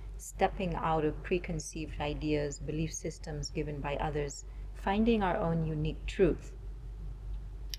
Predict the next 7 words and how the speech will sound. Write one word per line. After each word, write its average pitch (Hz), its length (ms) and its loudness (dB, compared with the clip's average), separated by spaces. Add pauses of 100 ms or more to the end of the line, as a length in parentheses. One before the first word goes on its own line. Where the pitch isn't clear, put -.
(180)
And 156 400 4
as 156 240 6
I 160 180 4
have 160 380 0
lived 185 380 4
my 165 180 4
life 147 440 4